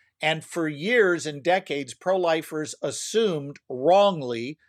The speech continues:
that the American public was by and large with us on this issue, and if we could just get the federal courts out of the way and deal with a hostile press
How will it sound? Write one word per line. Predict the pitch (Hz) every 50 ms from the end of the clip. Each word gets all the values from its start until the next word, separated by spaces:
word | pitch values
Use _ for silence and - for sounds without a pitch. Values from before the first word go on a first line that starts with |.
| _ _ _
that | - 147 -
the | - 151 147
American | 143 147 165 185 202 208 196 - - 175 156 135
public | - 170 175 156 156 165 160 160 -
was | 143 139 135 110
by | 98 _ 165 156 170 175 185
and | 185 175 165 156
large | 151 147 151 151 151 151 123 -
with | 117 117 123 180 220 214 -
us | 127 131 127 - - -
on | 156 139 143 143 131
this | 139 139 - - - 180
issue, | 180 190 185 - - 151 127 127 135 143 - _ _ _
and | - 147
if | 156 - -
we | 160
could | - - 165 127
just | 117 175 220 214 - -
get | 190 190 190
the | 165 143
federal | - - 185 180 156 160 143 117
courts | _ - 202 208 202 190 -
out | 165 156 147 139
of | 127
the | 127 123
way | 117 127 131 123 123 139 151 - _ _ _ -
and | 156 143 139
deal | 139 180 190 175
with | 165 160 151
a | 131
hostile | - 170 170 160 - - - 151 127
press | 113 - - 214 202 170 143 139 - - -